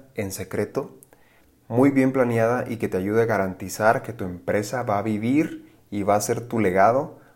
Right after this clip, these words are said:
por siempre. Todos al iniciar una empresa, un negocio,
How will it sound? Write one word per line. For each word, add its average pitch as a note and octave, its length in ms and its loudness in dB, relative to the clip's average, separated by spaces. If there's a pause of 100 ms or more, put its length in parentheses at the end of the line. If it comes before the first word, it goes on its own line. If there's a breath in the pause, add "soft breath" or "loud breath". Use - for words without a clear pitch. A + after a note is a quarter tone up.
(100)
por F2+ 220 -2
siempre. - 480 -6 (640)
Todos F3 280 8
al D3+ 100 2
iniciar B2 440 2
una C3+ 100 2
empresa, A2 760 0
un A2+ 180 -4
negocio, A2+ 880 0